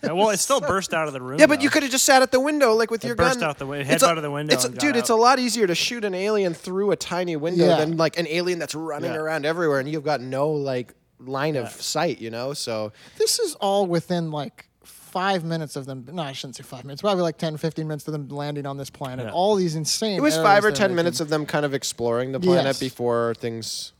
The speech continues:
Speaker 3: went awry.
Speaker 2: Mm-hmm.
Speaker 3: Ari.
Speaker 2: So one thing I noticed, uh, during this scene, and I,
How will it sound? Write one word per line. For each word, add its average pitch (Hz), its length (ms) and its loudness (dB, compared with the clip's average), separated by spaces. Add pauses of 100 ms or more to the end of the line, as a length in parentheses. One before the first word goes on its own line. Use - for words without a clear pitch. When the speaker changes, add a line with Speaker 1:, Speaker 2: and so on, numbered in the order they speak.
(100)
Speaker 3:
went 113 400 -6 (480)
awry. 107 880 -2 (360)
Speaker 2:
Mm-hmm. 175 380 -4 (1160)
Speaker 3:
Ari. 135 840 0 (540)
Speaker 2:
So 233 140 -4
one 254 180 0
thing 269 160 -4
I 233 80 0
noticed, 190 540 -2 (120)
uh, 156 440 -2 (480)
during 165 400 -2
this 156 140 -6
scene, 147 520 -6
and 165 160 -4
I, 160 100 -2